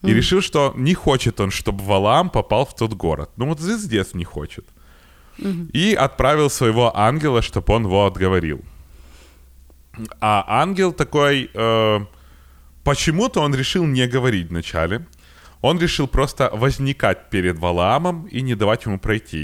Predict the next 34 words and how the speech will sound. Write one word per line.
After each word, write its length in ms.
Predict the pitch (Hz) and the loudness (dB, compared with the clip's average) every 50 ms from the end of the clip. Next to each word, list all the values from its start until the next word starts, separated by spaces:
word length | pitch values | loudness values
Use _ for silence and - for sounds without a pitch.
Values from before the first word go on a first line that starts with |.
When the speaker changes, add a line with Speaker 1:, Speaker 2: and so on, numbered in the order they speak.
| 78 90 | -4 -6
Speaker 1:
Если 200 | 95 - - 101 | -6 -6 -8 -4
Валаам 360 | 98 101 107 113 110 104 101 | -2 0 0 0 0 0 -2
подойдет, 500 | - 110 95 110 131 151 202 190 - - | -2 -2 -2 -2 0 0 0 -2 -2 -2
он 200 | - 135 151 139 107 | -2 -2 -2 0 -2
бы 80 | 107 | -2
его 180 | 104 101 110 113 | -2 0 -2 -2
зарубил 440 | 98 95 95 92 92 92 107 113 110 | -2 -2 -2 -2 -2 0 0 0 0
мечом. 480 | 104 101 107 - - 87 69 65 71 | 0 -2 -4 -4 -4 -4 -4 -4 -8
Вот 280 | 82 107 156 202 - - | -6 -4 -4 -4 -4 -4
такой 300 | - 143 - - 117 117 | -6 -6 -2 -2 -2 -2
вот 200 | 107 98 92 92 | -2 -6 -10 -8
запрет, 440 | 101 110 117 - - 104 82 80 - | -6 -6 -6 -4 -4 -6 -6 -6 -8
то 80 | - | -12
есть, 100 | 82 - | -14 -14
знаешь. 240 | - 104 135 - - - - - - - - - - - - - | -10 -10 -10 -10 -10 -16 -20 -20 -20 -20 -20 -20 -20 -20 -6 -4
Тогда 240 | 147 160 208 247 226 | -2 0 2 2 2
люди 200 | 196 170 156 147 | 2 2 4 2
особо 300 | 131 - - 175 143 131 | 2 2 0 -2 -2 0
не 100 | 131 123 | -2 0
разговаривали. 720 | 113 117 113 104 110 107 98 82 76 71 69 67 - - - - - - - - - _ _ - - _ - - - - | 0 -2 -2 0 0 2 2 2 0 -2 -6 -10 -14 -16 -16 -18 -20 -20 -20 -20 -20 _ _ -20 -16 _ -12 -12 -8 -4
Но 460 | 120 - - 269 311 415 359 104 92 - - - - 339 - | 2 4 4 6 8 6 6 6 2 -2 -4 -2 -2 -2 0
Speaker 2:
<laughs> 260 | - 330 - - - | 0 -2 -2 0 0
Speaker 1:
ангела 480 | - 127 143 180 202 190 165 160 139 123 | 2 4 4 4 2 0 0 2 2 2
видела 400 | 113 123 147 135 143 135 127 117 | 2 0 0 0 2 2 2 0
ослица. 720 | - 110 - - - 120 104 90 - - - - 76 76 - - _ _ _ - - _ _ _ _ _ - - _ _ - | 0 -2 -4 -4 -2 -2 -2 -2 -2 -6 -10 -12 -12 -12 -14 -18 _ _ _ -20 -20 _ _ _ _ _ -20 -20 _ _ -4
И 420 | 101 107 113 117 120 120 117 117 113 113 - | 0 2 2 4 4 4 4 2 2 0 0
Speaker 2:
Мгм. 100 | 113 120 | -2 0
Speaker 1:
идет 280 | 107 123 160 190 190 - | 2 4 2 2 2 0
он, 120 | 175 160 | -2 -2
значит, 360 | 135 131 139 135 - - 123 | -2 -2 -2 -2 -2 -4 -6
Валаам 320 | 104 107 110 113 117 113 113 | -2 0 0 2 2 0 0
со 120 | - 120 107 | 0 -4 -4
своей 260 | - - 110 98 95 | -2 0 0 0 0
ослицей, 720 | 95 - - 127 143 180 185 - - - 151 139 131 90 | 0 -2 -4 -4 -4 -4 -4 -4 -2 -2 -2 -2 -4 -8